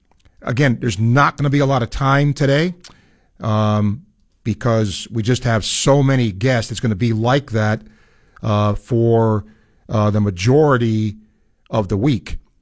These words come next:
uh, which, again, is not, uh, a bad thing. But, uh, we got a lot of high school stuff coming up, uh,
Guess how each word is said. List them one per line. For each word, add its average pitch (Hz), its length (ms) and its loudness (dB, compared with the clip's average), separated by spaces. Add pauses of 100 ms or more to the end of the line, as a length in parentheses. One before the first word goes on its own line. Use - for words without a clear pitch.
(160)
uh, 101 240 -2
which, - 340 -4
again, 113 340 -2
is 98 300 -6
not, 113 320 -2 (220)
uh, 92 360 -2
a - 80 -6
bad 95 260 -4
thing. 104 360 -4 (540)
But, 104 220 -2 (420)
uh, 98 320 0
we 101 120 -6
got 107 140 0
a - 20 -2
lot 117 180 0
of 90 60 -4
high 120 140 -2
school 123 260 -2
stuff - 280 -2
coming 120 220 0
up, 123 240 0 (420)
uh, 101 420 -2